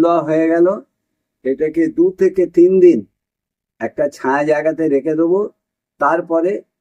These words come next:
কড়া রোদ্দুরে দিয়ে দেবো। কেন না, লেবু গাছ রোদ পছন্দ করে, এটাকে লেবু গাছটাকে রাখতে হবে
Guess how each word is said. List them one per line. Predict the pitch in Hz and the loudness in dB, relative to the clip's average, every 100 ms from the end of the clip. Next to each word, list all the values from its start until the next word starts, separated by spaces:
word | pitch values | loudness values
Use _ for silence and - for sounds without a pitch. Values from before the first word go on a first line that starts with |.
| _ - | _ -4
কড়া | 139 151 165 | 0 2 0
রোদ্দুরে | 151 143 120 156 143 | -2 -6 -2 -2 -2
দিয়ে | 127 113 | -2 -2
দেবো। | 104 95 92 _ _ _ _ - | -4 -10 -20 _ _ _ _ -4
কেন | 135 170 202 339 _ _ _ - | 2 2 2 -6 _ _ _ -6
না, | 131 135 139 135 123 117 135 | -2 0 0 0 -2 -4 -4
লেবু | 135 160 190 185 | 0 2 2 2
গাছ | 185 170 - _ _ _ _ _ _ _ _ - | 0 -2 -6 _ _ _ _ _ _ _ _ -10
রোদ | 135 160 180 160 | -2 0 0 -2
পছন্দ | 156 180 170 143 | -2 0 0 0
করে, | 127 107 | -2 -4
এটাকে | 156 147 160 143 135 | -4 -2 -2 0 0
লেবু | 135 147 | 0 0
গাছটাকে | 160 156 160 151 127 | -4 -4 -4 -2 -4
রাখতে | 131 165 | -6 -2
হবে | 143 | -2